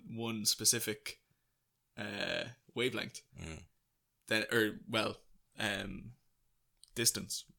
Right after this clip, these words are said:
Speaker 1: resolution on the sky, you're only, it, and it's gonna be a tiny scale,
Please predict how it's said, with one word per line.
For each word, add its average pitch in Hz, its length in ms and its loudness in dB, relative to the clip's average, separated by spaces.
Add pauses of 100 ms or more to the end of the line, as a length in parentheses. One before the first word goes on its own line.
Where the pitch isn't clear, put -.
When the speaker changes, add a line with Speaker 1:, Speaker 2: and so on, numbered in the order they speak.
(120)
Speaker 1:
resolution 107 640 0
on 107 140 -4
the 104 80 2
sky, 135 320 2 (1040)
you're 120 160 -2
only, 131 320 -2
it, 117 220 -2
and 110 140 -2
it's 107 80 -2
gonna 113 200 0
be 107 400 2
a - 40 -8
tiny 110 360 -2
scale, 117 440 2